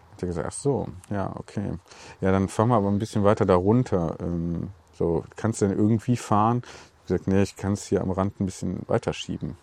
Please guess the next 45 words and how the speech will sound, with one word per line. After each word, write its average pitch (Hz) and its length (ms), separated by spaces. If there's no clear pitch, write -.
So, - 320
das - 180
geht. - 340
So, 85 180
fahren 87 380
will 101 80
ich - 100
jetzt - 180
nicht 107 240
mehr." 85 200
So, 90 300
Ja, 101 160
okay, 98 320
dann, 87 260
äh, 92 260
so, 90 180
dann - 160
ist - 120
er 101 60
da 85 100
eingestiegen, 101 640
noch 92 160
weiter 87 200
runtergefahren 95 640
und 92 120
dann 87 140
haben 87 100
wir 85 160
das - 180
hinten 98 280
drauf 90 340
auf - 120
den 92 100
Träger, 98 580
ich 85 140
bin 87 100
eingestiegen 92 600
und - 100
so 95 260
und 101 400
Erik 101 300
hat - 160
mich 90 100
dann 92 160
gefunden. 101 520